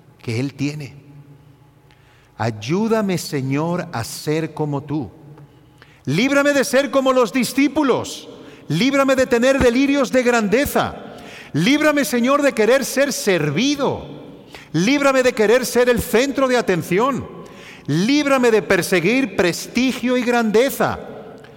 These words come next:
Ayúdame, Señor, a ser grande en el reino de los cielos, haciéndome en este siervo y esclavo de todos. Ten misericordia de mí, Señor.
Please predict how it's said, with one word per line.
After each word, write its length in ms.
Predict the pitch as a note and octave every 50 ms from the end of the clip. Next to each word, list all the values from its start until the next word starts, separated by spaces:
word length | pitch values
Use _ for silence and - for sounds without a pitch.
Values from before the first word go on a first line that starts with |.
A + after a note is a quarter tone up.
| - - - - - - -
Ayúdame, 460 | - D#3+ D3+ G3+ C4 C#4 C#4 C4 C4 -
Señor, 280 | - A#3 A#3 B3+ B3+
a 60 | B3+
ser 300 | A3 - - C4 B3+ B3+
grande 880 | G#3 A3+ A#3 C4 D4 D#4+ D#4+ D#4 D4+ B3 G#3+ F3 C#3+ A#2+ G#2 - - -
en 180 | - D#3 D3+ D3+
el 120 | D3+ C#3+
reino 440 | C3+ C3 C3+ D#3 F3 G3+ G#3+ A3 A3
de 100 | G#3 A3
los 200 | G#3 G3+ - -
cielos, 540 | - D#3+ F#3 G3+ F3+ C3 G2+ F#2 - - - - - - - - - - - - -
haciéndome 840 | C#3+ C3+ - - - G3+ B3 C#4 D4 C#4+ B3+ C4+ A#3+ G#3+ G#3+ G3+ D#3 E3 D#3+
en 80 | D#3 E3+
este 920 | A3+ C#4 C#4+ - - - - E3+ C#3 C3 B2+ - - - - - - - -
siervo 600 | - - - - - D#3+ D3+ E3+ F#3+ G3+ E3+ F#3
y 100 | F3 D#3
esclavo 460 | C#3+ B2 - - - C3+ C#3 D3 D#3 D#3
de 100 | C#3+ C3+
todos. 580 | - - C3+ D#3 C#3+ A2 F#2 - - - - - - - - - - - - - - - - _ _ _ - _ _ _ _ _ _ _ _ _ _ _
Ten 320 | - B2+ C3 D3+ F3 F#3
misericordia 720 | F#3 F3+ D#3+ F3 - D3+ C#3 C3 - - D3+ D3 D3+ D#3+ D3+
de 80 | D3+
mí, 160 | C#3+ C#3+ D#3 D#3+
Señor. 360 | - - C#3 A2+ G2 E2